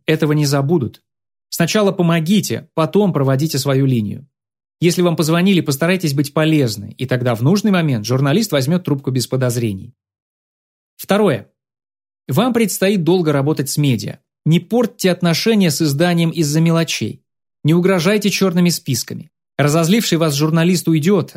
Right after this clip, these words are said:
а аудитория его издания останется. Не выстраивайте личных отношений с журналистом. Через пару лет вам придётся начать всё сначала,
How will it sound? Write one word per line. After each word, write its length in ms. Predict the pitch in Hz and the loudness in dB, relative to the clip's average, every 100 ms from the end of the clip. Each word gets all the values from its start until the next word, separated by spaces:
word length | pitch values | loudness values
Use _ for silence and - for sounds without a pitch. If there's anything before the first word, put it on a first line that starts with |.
| _ | _
а 200 | 123 123 | -4 -2
аудитория 580 | 131 135 135 143 160 147 | 0 0 0 0 0 2
его 180 | 143 147 | 2 0
издания 460 | 135 185 202 160 | 0 0 2 0
останется. 800 | - 135 - 147 113 98 - - _ _ _ _ _ - | -2 -6 -2 -2 -2 -6 -12 -14 _ _ _ _ _ -2
Не 80 | 156 | 0
выстраивайте 640 | 180 226 254 247 226 202 | 0 0 0 0 0 0
личных 340 | 185 - 180 | 0 0 -2
отношений 480 | 185 185 175 220 190 | 0 -2 0 2 2
с 60 | 143 | 2
журналистом. 760 | 135 131 120 104 - - - - | 0 0 0 -2 -8 -14 -20 -4
Через 300 | - 156 - | 0 0 0
пару 260 | 175 165 | 0 2
лет 180 | 170 208 | 2 2
вам 160 | 170 143 | 0 -2
придётся 380 | 151 170 175 | 0 -2 0
начать 300 | 160 156 175 | -2 0 -2
всё 140 | - 160 | -2 -4
сначала, 640 | 139 160 - 214 156 110 | -2 -2 0 0 0 -4